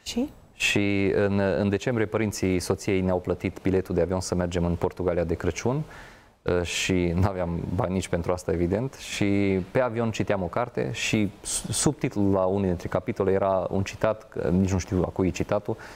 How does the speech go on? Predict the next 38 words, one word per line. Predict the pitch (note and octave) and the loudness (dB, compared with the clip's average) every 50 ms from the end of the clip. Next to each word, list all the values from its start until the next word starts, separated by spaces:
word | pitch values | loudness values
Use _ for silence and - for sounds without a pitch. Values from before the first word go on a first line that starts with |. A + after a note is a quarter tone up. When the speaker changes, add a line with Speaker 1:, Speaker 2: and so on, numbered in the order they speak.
| - - - | -20 -6 -2
Speaker 2:
care | - G2 G2 | 0 0 0
spunea: | - - G#2+ G#2+ G#2 | 0 0 0 2 2
„Oamenii | G2+ G2+ A#2+ B2+ B2+ B2 A#2 | 2 2 2 2 2 2 2
de | G2+ F#2+ | 2 0
succes | F2+ - - E2+ - - B2+ C3+ - - | 0 -2 -6 -8 2 4 4 4 4 2
își | - - G#2+ - G#2+ | 0 2 2 2 2
încep | F#2+ F2+ - C3 - | 0 2 0 0 -2
succesul | - - G#2 - - - B2 A2 - - G2 | 0 -2 -4 -4 0 0 0 0 2 2 2
unde | F#2+ F#2 | 2 2
majoritatea | F2+ F2 F2+ E2+ F#2+ F#2+ - G2+ F#2+ - G2 F#2+ F#2 F#2+ - | 2 2 0 0 0 0 0 0 0 2 0 0 0 -2 -2
renunță.” | F2+ F2+ E2+ F2 E2 E2 - - - - - - - - - - _ _ _ _ _ _ _ _ _ _ _ _ _ _ | 0 0 2 2 0 0 -2 -4 -6 -6 -8 -16 -20 -20 -20 -20 _ _ _ _ _ _ _ _ _ _ _ _ _ _
Și | - | -2
am | F#2+ | 0
zis: | F2 G2+ | 0 0
„Ok, | F#2 - F#2 F2+ G#2 | 0 0 0 0 2
majoritatea | A2 G#2+ G#2+ G2+ G2+ G2+ G2 - G#2+ G2 - F#2+ | 2 0 0 0 0 -2 0 0 -2 -2 -2 -4
probabil | - G#2 F#2+ F#2 F#2+ | -2 0 0 0 0
că | - F#2 | -2 -2
ar | F2+ F#2 | -2 0
renunța | F2+ F2+ F2+ F2+ F2+ - F#2 F2+ | 0 0 0 -2 0 0 0 0
după | F2 F2 E2+ F#2+ | 0 -2 -4 -4
ce | - - | -4 -4
au | F2 | -2
pierdut | - F2+ F2 F2+ F2+ - | 0 2 2 2 0 0
toți | - F2+ E2+ F2 | -2 -2 -2 0
banii, | E2+ E2+ F2 F#2 F#2+ G2 | 0 0 0 2 0 0
după | F#2+ G2 F2+ F#2 | 0 0 -2 -2
ce | F2 - - F2+ E2+ E2 E2+ E2+ E2 - - | -4 -2 0 0 2 2 0 -2 -6 -8 -4
au | - F2 F2 | -2 0 0
ajuns | E2+ F2+ F#2+ F2 - | 2 0 -2 -2 -2
în | G2 F2 | -2 -2
dificultatea | E2+ - F2 E2 - F2 E2+ D#2+ - F2 | 0 -2 -2 -2 0 -2 -2 0 -2 -2
în | E2 | -2
care | - F#2 E2 | -2 -2 -2
am | E2 | -2
ajuns | E2+ E2+ F2+ F2 - | -2 -2 -2 -4 -2
și | - F2+ | -2 -2
noi, | E2+ F2+ A#2+ C#3 | 0 0 0 -2